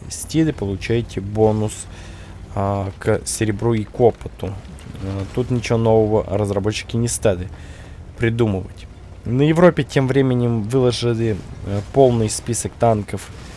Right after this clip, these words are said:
Ну, может быть, не совсем полный, ну, так скажем, э, почти полный список танков, который выпадает из коробок. Э, самое любопытное то, что тут есть, э,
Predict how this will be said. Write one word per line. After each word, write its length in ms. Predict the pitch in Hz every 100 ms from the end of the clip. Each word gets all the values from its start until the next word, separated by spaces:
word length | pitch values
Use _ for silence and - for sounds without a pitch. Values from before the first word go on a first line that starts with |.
| - - - 160
Ну, 80 |
может 180 | 160 143
быть, 120 | 131
не 100 | 151
совсем 360 | 139 139 - 180
полный, 400 | - 143 123 113
ну, 200 | 113 123
так 180 | - -
скажем, 400 | - 120 113 107 - -
э, 220 | 95 98 - -
почти 440 | - 120 - - 139
полный 500 | - 123 110 104 95 - - 85
список 400 | - 107 - 104
танков, 400 | 147 165 147 -
который 300 | - 104 104
выпадает 420 | - 101 101 98 -
из 220 | 104 104
коробок. 560 | - 113 110 90 - - - - - - - - - -
Э, 420 | - 104 101 101 90
самое 360 | - 151 151 139
любопытное 560 | 139 131 147 - 127
то, 100 | 117
что 200 | 117 -
тут 220 | 117 113
есть, 360 | 123 120 - -
э, 240 | 110 107